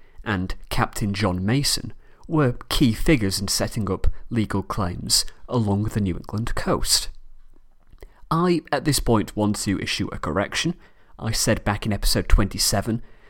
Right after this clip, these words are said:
that Ferdinando Gorges briefly spent time in New England as the Governor General before returning home, but I misread my material. It was his son,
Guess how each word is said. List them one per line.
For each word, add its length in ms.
that 220
Ferdinando 540
Gorges 520
briefly 440
spent 320
time 260
in 100
New 140
England 300
as 120
the 80
Governor 360
General 500
before 340
returning 440
home, 340
but 260
I 180
misread 560
my 140
material. 580
It 160
was 180
his 140
son, 440